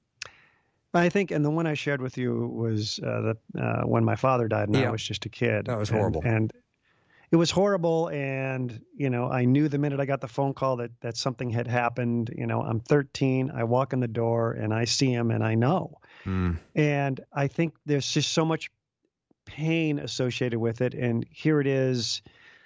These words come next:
Speaker 1: forty-seven years later. And the, the, not only is the pain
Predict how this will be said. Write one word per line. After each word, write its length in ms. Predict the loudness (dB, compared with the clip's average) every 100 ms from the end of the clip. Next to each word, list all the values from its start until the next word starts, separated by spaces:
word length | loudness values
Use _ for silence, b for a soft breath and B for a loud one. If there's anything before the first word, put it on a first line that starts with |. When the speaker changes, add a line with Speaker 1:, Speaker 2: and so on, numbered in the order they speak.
| B B _
Speaker 1:
forty-seven 1800 | _ -16 -12 -10 -10 0 2 4 2 2 2 2 0 0 2 2 2 0
years 540 | 2 2 2 0 0 -2
later. 840 | 0 0 2 2 0 0 -2 -4 -10 -2
And 500 | 0 2 0 0 0
the, 540 | -4 -2 2 2 2 0
the, 240 | -2 -2
not 360 | -2 2 2 2
only 140 | 2
is 120 | 0 -2
the 80 |
pain 460 | -2 0 2 0